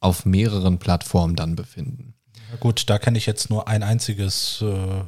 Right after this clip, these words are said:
Speaker 2: Beispiel.
Speaker 1: Das wäre?
Speaker 2: Genshin Impact. <laughs>
Speaker 1: Stimmt, ja, stimmt. Das ist
Speaker 2: Wo
Speaker 1: auch
Speaker 2: wir wieder
Speaker 1: plattformübergreifend.
Speaker 2: <laughs>
Speaker 1: Äh, gibt,
Speaker 2: zurück wären.
Speaker 1: gibt's tatsächlich aber noch mehr, kommen wir gleich zu.
Speaker 2: Ja.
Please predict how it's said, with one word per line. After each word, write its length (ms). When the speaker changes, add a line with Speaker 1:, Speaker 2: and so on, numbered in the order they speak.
Speaker 2:
Beispiel. 460
Speaker 1:
Das 160
wäre? 260
Speaker 2:
Genshin 300
Impact. 440
<laughs> 380
Speaker 1:
Stimmt, 340
ja, 100
stimmt. 240
Das 100
ist 120
Speaker 2:
Wo 40
Speaker 1:
auch 100
Speaker 2:
wir 140
wieder 180
Speaker 1:
plattformübergreifend. 500
Speaker 2:
<laughs> 60
Speaker 1:
Äh, 160
gibt, 40
Speaker 2:
zurück 360
wären. 280
Speaker 1:
gibt's 220
tatsächlich 460
aber 140
noch 100
mehr, 180
kommen 200
wir 100
gleich 300
zu. 280
Speaker 2:
Ja. 160